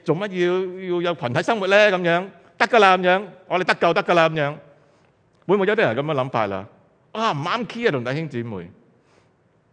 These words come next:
我都相信係嘅，我哋教會有三四百個弟兄姊妹，實有一啲人呢，係唔同你啱key嘅，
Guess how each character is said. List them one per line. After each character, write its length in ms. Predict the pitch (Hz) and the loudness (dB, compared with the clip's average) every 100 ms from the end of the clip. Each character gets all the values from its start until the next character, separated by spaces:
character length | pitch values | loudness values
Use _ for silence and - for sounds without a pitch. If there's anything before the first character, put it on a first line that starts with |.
| _ _ _ _ _ _ _ - | _ _ _ _ _ _ _ -2
我 120 | 156 | 0
都 60 | |
相 160 | 185 170 | 0 -2
信 100 | 143 | -2
係 280 | 123 95 95 | -2 -4 -4
嘅， 80 | 90 | -6
我 140 | 110 | -4
哋 80 | 123 | -2
教 180 | 110 107 | -2 -2
會 80 | 127 | -4
有 80 | |
三 180 | 104 123 | -6 -6
四 120 | 113 | -6
百 120 | 90 90 | -8 -8
個 100 | 95 | -8
弟 180 | 87 87 | -10 -10
兄 120 | 95 | -12
姊 120 | 92 | -12
妹， 140 | 90 85 _ _ _ _ | -14 -18 _ _ _ _
實 160 | 127 | -8
有 120 | 110 127 | -6 -6
一 40 | 135 | -6
啲 140 | 143 | -6
人 180 | 104 87 | -6 -6
呢， 200 | 107 120 - _ _ _ | -10 -12 -18 _ _ _
係 120 | - 95 | -10 -10
唔 120 | 87 | -10
同 140 | 87 | -12
你 60 | 90 | -10
啱 200 | 107 107 | -10 -10
key 160 | 104 101 | -12 -12
嘅， 40 | 85 | -12